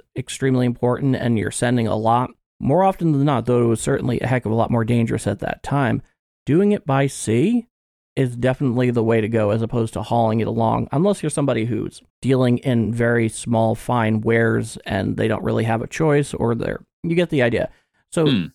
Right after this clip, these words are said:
Speaker 1: they're sitting there and they're really enriching themselves in that position. As far as the economy itself and what they're known for, however, from what we can tell,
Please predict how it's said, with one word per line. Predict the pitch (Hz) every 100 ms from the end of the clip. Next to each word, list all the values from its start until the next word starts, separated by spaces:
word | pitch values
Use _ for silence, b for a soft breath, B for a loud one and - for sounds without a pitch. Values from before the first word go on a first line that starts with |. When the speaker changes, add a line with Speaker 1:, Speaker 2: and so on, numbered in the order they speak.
| _
Speaker 1:
they're | 175 165
sitting | - 226 233
there | 170 156
and | 147 143
they're | 139
really | 131 220 285
enriching | 156 143 147 143 131
themselves | 127 123 120 120 - _
in | 127 131
that | 117 107 - _
position. | 131 123 135 - - - _ _ _ _ _ _ _ _
As | 151
far | - 247
as | 254
the | 190
economy | - - 170 175 151
itself | 117 - 135 135 -
and | 127 123
what | 120 123
they're | 127 196
known | 196 113 107
for, | - - -
however, | 123 110 113 - -
from | - 123
what | 135 151
we | 147
can | 139 - 131 117
tell, | - - 80 - -